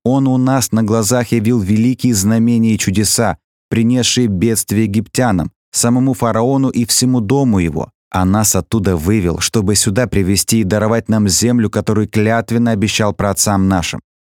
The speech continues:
Вот почему Господь повелел нам исполнять все эти установления и пребывать в благоговении перед Ним.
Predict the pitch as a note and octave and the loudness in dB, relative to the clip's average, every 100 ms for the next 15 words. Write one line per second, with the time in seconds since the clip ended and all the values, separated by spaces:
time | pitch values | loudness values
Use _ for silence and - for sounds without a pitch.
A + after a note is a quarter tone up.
0 | _ _ _ _ _ _ F#2 F2+ B2+ B2 | _ _ _ _ _ _ -4 0 0 0
1 | G#2+ - G#2+ G2+ G2 - A2+ G#2+ G#2 F#2+ | -2 0 0 0 -2 0 -2 -2 -2 0
2 | G#2+ G#2 G2+ G2 - F#2+ G#2 G#2 - G#2 | 0 0 0 0 0 0 0 0 -2 -2
3 | - F#2+ - F2+ F2+ E2+ A#2 A2+ F#2 D2+ | -2 -2 -2 -2 0 0 2 2 0 -2
4 | - _ A2+ A2 G#2 G#2 G2+ A2 E2+ F#2+ | -8 _ -4 -2 0 0 0 -2 -2 -2
5 | F2+ F2 F#2 F2+ G#2 F2+ E2 E2 D2 D#2+ | 0 0 0 2 2 0 0 -2 -2 -4
6 | C#2+ | -4